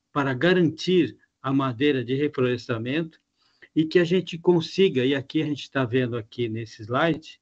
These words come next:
que a gente consiga identificar a rastreabilidade do pallet,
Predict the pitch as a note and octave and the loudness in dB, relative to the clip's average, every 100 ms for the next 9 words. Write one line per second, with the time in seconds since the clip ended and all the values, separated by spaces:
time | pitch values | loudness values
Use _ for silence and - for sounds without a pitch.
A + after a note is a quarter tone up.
0 | _ _ _ - C#3 D3+ D3 E3+ D#3 - | _ _ _ 0 2 2 2 4 4 4
1 | F3+ F3+ C3 B2+ C#3+ C3 - C3+ - D#3 | 0 2 2 2 2 0 -4 -4 -2 -2
2 | D3+ B2+ E3+ G3 - F#3+ E3+ E3+ E3 D#3 | -2 2 2 2 4 2 4 4 4 4
3 | E3 E3 E3+ - D3 C#3 A2 - | 2 2 -2 0 0 0 -4 -14